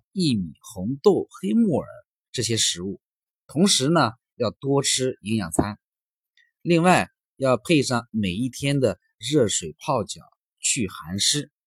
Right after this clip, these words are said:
啊，揉揉自己的肚脐，都适合我们瘦的这个得了高血压这些病人。那么今天呢，就为大家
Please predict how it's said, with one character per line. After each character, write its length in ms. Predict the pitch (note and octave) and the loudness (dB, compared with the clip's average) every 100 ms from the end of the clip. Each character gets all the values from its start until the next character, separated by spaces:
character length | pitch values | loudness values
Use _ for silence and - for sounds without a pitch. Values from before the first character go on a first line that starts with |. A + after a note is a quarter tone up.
| _ _ _ _ - | _ _ _ _ -10
啊， 80 | |
揉 240 | G#2 G2 C#3+ | -4 2 4
揉 160 | D3+ | 4
自 200 | C#3 D3+ | 2 -4
己 120 | A2 F2 | -6 -6
的 120 | F#2 - | -10 -8
肚 160 | D3+ | -4
脐， 400 | A2+ - F#2 A#2+ _ _ _ _ _ - | -2 -2 -4 -8 _ _ _ _ _ 2
都 160 | F#3 | 4
适 240 | G3 - C#3 | 6 4 2
合 240 | - F2 | -4 -12
我 140 | E2+ | -12
们 140 | D#2+ E2 | -14 -8
瘦 300 | - D#3+ A#2 | -4 0 0
的 220 | D#2+ D2 _ _ _ _ | -2 -8 _ _ _ _
这 140 | F#2 | -18
个 200 | - D#2 | -14 -14
得 200 | D#2+ F2+ | -8 -4
了 200 | F#2 D#2 - | -4 -4 -4
高 180 | G#2 | -4
血 240 | G2 - D2+ | -4 -8 -8
压 240 | E2+ F2 _ _ _ _ _ _ | -6 -6 _ _ _ _ _ _
这 100 | - | -12
些 140 | F#2+ E2+ | -10 -10
病 200 | F2+ E2 | -10 -12
人。 160 | C#2+ _ _ _ _ | -14 _ _ _ _
那 120 | - B2 | -4 -2
么 60 | |
今 200 | A#2 F#3 | 2 2
天 200 | F3+ G3 | 4 4
呢， 180 | E3+ A#2 - _ | 2 0 -8 _
就 100 | - | -2
为 80 | C3 | -2
大 220 | A#2+ C3 | 0 -2
家 280 | A2+ B2 C3+ | 0 -2 -2